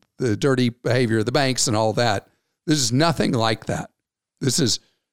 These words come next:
th-, there's a number of factors that I've mentioned that are principal to this. The reality is,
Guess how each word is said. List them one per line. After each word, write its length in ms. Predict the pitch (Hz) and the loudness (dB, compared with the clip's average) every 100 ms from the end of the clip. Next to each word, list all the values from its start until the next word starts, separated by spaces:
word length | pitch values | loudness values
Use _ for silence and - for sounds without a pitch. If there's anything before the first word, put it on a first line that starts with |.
| _ _ | _ _
th-, 180 | 139 143 | -4 -2
there's 280 | - 135 117 | 0 0 2
a 60 | 120 | 0
number 480 | 123 160 165 151 | 2 2 2 0
of 80 | 127 | 0
factors 500 | - 135 123 147 113 | 0 -2 0 -2 0
that 100 | 135 | 0
I've 160 | 117 110 | 0 0
mentioned 560 | 127 110 135 110 113 - | 0 2 2 2 0 -4
that 140 | 123 | -4
are 60 | 101 | -2
principal 500 | - 190 - 156 123 | 0 0 2 0 0
to 100 | 117 | 0
this. 300 | 117 104 - - _ _ _ _ _ _ _ - | 0 0 -4 -10 _ _ _ _ _ _ _ -14
The 240 | - 139 | -2 2
reality 580 | 127 147 165 202 180 147 | 4 4 4 2 2 4
is, 320 | 123 110 - | 2 0 -4